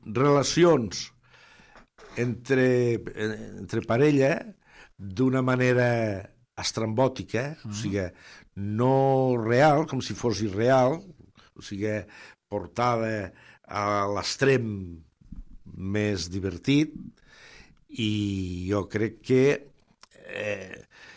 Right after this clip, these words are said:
Speaker 1: ell diu, «Home, sí que poden ser algunes coses,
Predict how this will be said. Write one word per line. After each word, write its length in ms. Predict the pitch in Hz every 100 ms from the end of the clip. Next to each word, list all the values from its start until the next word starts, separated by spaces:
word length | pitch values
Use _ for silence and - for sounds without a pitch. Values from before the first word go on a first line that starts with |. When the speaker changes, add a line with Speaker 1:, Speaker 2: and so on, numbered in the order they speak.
| - _ _ -
Speaker 1:
ell 200 | 110 98
diu, 240 | 107 101
«Home, 440 | 98 123 117 107 101
sí 340 | - - 113
que 140 | - 110
poden 400 | - 117 113 113
ser 360 | - 131 131
algunes 480 | 135 123 139 135 -
coses, 720 | - 147 135 143 127 - -